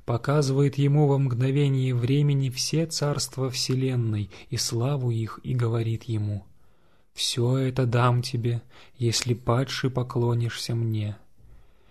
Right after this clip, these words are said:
Тебе дам тогда власть над всеми семи царствами и славу их, ибо она предана мне, и я кому хочу даю её. Итак, если ты поклонишься мне, то всё будет твоё".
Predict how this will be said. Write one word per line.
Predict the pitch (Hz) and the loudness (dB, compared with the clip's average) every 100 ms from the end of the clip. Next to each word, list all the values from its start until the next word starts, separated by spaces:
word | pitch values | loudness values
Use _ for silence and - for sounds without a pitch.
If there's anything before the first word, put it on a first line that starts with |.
| - - | -20 -10
Тебе | - 120 131 | -2 4 4
дам | 131 147 135 | 6 4 4
тогда | 135 131 139 | 2 2 2
власть | 131 139 139 135 | 2 2 2 0
над | 127 | -2
всеми | - 143 143 135 | 0 2 2 2
семи | - 135 135 | 0 0 0
царствами | - 131 135 - - 127 127 | 0 0 2 0 -4 -2 -2
и | 131 127 | -2 -4
славу | - 117 120 117 117 | -2 -2 0 0 -2
их, | 117 107 - - - - - | -2 -4 -10 -20 -20 -14 -4
ибо | 117 117 | 0 2
она | 113 110 | 2 2
предана | - 117 113 110 107 | 0 0 2 0 0
мне, | 107 107 123 131 131 - | 0 0 0 -2 -6 -14
и | - 110 | -6 -4
я | 110 | -4
кому | - 110 110 | -4 -4 -4
хочу | - 107 - 120 | -6 -6 -4 -2
даю | 113 110 110 | -2 0 0
её. | 107 104 101 - - - - _ _ - - - | -2 -4 -8 -12 -20 -20 -20 _ _ -20 -20 -4
Итак, | 123 135 135 127 | 0 4 2 2
если | 131 117 131 | 2 2 2
ты | 127 123 | 2 2
поклонишься | 123 120 120 120 143 151 - 147 | 2 0 0 2 2 0 -2 -2
мне, | 139 143 139 131 - - - - | 0 0 -2 -4 -12 -20 -18 -4
то | 117 | -2
всё | 107 - 139 | -2 0 2
будет | 139 131 120 120 | 2 2 0 -2
твоё". | - 113 110 107 98 | -4 -2 0 -2 -4